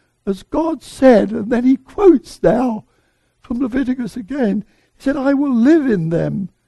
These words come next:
and walk among them, and I will be their God, and they will be my people."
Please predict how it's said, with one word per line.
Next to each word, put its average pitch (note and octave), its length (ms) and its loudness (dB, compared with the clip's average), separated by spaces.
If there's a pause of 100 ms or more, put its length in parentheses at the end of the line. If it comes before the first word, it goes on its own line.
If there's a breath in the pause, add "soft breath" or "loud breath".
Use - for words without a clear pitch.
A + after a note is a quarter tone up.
(460)
and G#3+ 160 -4
walk D4 320 0
among B3 440 0
them, D3+ 400 0 (500)
and A#3+ 100 -6
I C#4 140 -2
will C4 220 -6
be A3+ 220 -4
their G#3 280 0
God, F#3+ 600 -2 (560)
and F#3 200 -6
they G3 160 -2
will F3 200 -4
be G3 200 -6
my E3 260 -2
people." C#3+ 680 -10